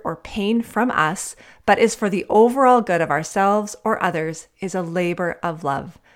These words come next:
and therefore it is meaningful suffering. When you love yourself enough to sacrifice your immediate comfort for something you want more, for something you really, really desire, you are performing a labor of love.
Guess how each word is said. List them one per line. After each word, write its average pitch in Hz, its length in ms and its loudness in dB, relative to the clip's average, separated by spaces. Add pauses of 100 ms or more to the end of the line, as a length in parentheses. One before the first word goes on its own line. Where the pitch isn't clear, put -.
(160)
and 214 160 -4
therefore 233 400 -2
it 208 100 -6
is 190 160 -4
meaningful 190 640 -4
suffering. - 600 -10 (840)
When 214 200 2
you 294 300 2
love 220 300 4
yourself 208 520 0
enough 190 280 -6
to - 100 -8
sacrifice 208 760 -4
your 180 180 -2
immediate 175 640 -4
comfort - 480 -6
for - 160 -14
something 190 440 -6
you 185 120 -2
want 185 240 -4
more, 156 340 -6
for 185 160 -10
something 208 380 -4
you 170 300 -6
really, 214 400 -4
really 180 320 -6
desire, 175 640 -8 (340)
you 226 180 2
are 269 120 4
performing 202 580 -4
a 208 60 -2
labor 170 380 -4
of 156 240 -8
love. - 400 -10